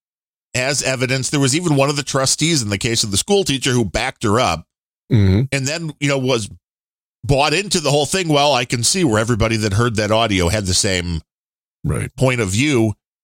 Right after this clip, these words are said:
Speaker 1: And again, I don't know what age the school children were. If you're reading The Crucible, that has to be, like, at least junior high or high school, though.
Speaker 2: I would think, yes.
Speaker 1: And the students that came forward,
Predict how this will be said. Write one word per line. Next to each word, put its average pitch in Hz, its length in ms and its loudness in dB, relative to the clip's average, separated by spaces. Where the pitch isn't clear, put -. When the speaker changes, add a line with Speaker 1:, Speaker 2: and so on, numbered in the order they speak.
Speaker 1:
And 139 120 -2
again, 135 200 -4
I 123 120 -2
don't 135 280 -4
know 139 200 0
what 123 320 0
age 117 520 0
the 107 480 0
school 127 560 2
children 113 720 0
were. 139 320 4
If 143 260 -2
you're 170 80 2
reading 220 340 0
The 170 80 0
Crucible, 123 580 -2
that 151 120 0
has 202 260 0
to 175 80 -2
be, 151 120 0
like, 127 260 0
at 127 60 0
least 170 320 -4
junior 131 320 0
high 113 180 2
or 80 80 0
high 127 140 0
school, 80 300 -2
though. 60 280 -6
Speaker 2:
I 90 120 -2
would 95 200 2
think, 80 420 -2
yes. 64 400 -4
Speaker 1:
And 120 260 0
the 123 60 -2
students 254 580 -2
that 165 220 -2
came 135 280 -2
forward, 80 680 0